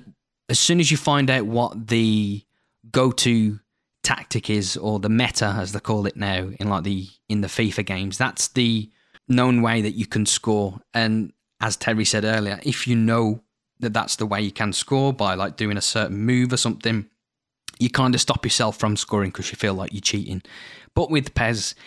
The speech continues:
everything just felt natural. The fundamentals of football was there. It was just all fun to play. And yes, it was probably the greatest time of my life,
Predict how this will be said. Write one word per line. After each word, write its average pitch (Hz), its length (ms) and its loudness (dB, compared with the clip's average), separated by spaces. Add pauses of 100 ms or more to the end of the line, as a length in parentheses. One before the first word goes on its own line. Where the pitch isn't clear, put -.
(260)
everything 143 340 2
just 127 180 2
felt 101 180 0
natural. 107 560 -4 (400)
The 90 160 -4
fundamentals 127 580 2
of 95 60 -8
football 98 320 -2
was 90 140 -8
there. 92 340 -6
It 98 160 -12
was 92 160 -10
just - 260 -6 (140)
all 156 180 2
fun 110 240 2
to - 100 -8
play. 95 460 -6 (140)
And 90 260 -6
yes, - 580 -12 (120)
it - 200 -6
was 101 540 -2 (160)
probably 104 580 0 (640)
the 135 380 4 (500)
greatest 139 600 -2
time 113 500 2
of 104 180 -8
my 104 100 -2
life, 95 460 -8